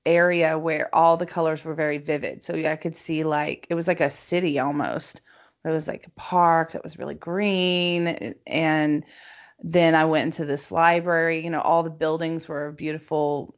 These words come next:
you know, different kind of gray color. And then I went to the records and I saw this big book and I opened the book. And when I opened the book for a message, nothing really happened. <laughs> And I remember that. I was like, "Well,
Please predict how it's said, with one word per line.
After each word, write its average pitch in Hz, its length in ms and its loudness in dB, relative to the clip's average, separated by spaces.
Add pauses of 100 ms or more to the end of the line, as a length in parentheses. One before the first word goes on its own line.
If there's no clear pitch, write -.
you 165 80 -4
know, 135 340 -4 (120)
different 160 440 -4
kind 160 200 -4
of 151 160 -4
gray 139 280 0
color. 151 640 4
And 147 320 -2 (300)
then 156 80 -2
I 151 60 4
went 143 240 0
to 156 100 -8
the - 80 -6
records 196 500 2
and 160 80 -2
I 147 60 0
saw 139 180 -8
this 143 160 -8
big 139 260 -8
book 190 220 0
and 165 100 -2
I 143 60 -2
opened 165 240 -2
the 160 60 0
book. 202 400 2
And 165 240 2
when 170 120 4
I 123 100 6
opened 190 200 2
the 185 60 -2
book 254 420 2 (560)
for 196 280 6
a - 100 -2
message, 214 580 0
nothing 180 480 -2
really 160 300 -6
happened. 143 640 -4 (760)
<laughs> - 20 -6 (880)
And 196 80 2
I 214 60 4
remember 233 380 2
that. 170 180 -8
I 185 60 -12
was 185 140 -8
like, - 160 -4
"Well, 240 260 -16